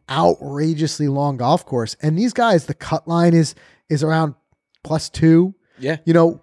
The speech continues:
Speaker 1: guys are winning at four under, five
Speaker 2: Mm-hmm.
Speaker 1: under.
Speaker 2: Mm-hmm.
Speaker 1: So I'm not yet convinced that there aren't other ways that we could address this issue of making sure that these guys are still challenged, I guess, is
Speaker 2: Yeah.
Speaker 1: what it is.
Speaker 2: I,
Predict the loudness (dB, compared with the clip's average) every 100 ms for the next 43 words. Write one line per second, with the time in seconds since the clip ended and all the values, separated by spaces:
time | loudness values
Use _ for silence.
0 | _ 4 4 2 2 0 0 -2 -6 -12
1 | -4 0 2 0 0 2 2 0 -2 0
2 | 2 2 2 0 -2 -4 -2 -4 -4 -4
3 | -4 _ _ -2 0 0 -2 -4 -4 -6
4 | 0 0 0 -8 -10 -6 -6 -6 -10 -18
5 | _ _ -8 -8 -8 -8 -6 -4 -4 -6
6 | -6 0 4 6 6 4 2 0 0 0
7 | 0 -2 -4 -8 -4 -2 -2 -4 -12 -14
8 | _ _ _ -2 -2 0 0 0 2 2
9 | 2 -2 -4 -2 -2 -2 0 -2 -6 -2
10 | 0 2 0 -2 -4 0 0 0 -2 -8
11 | _ _ -6 -4 -2 -2 -2 -2 -2 -2
12 | -4 -4 -6 -4 0 2 2 0 -6 0
13 | 2 2 0 -2 -6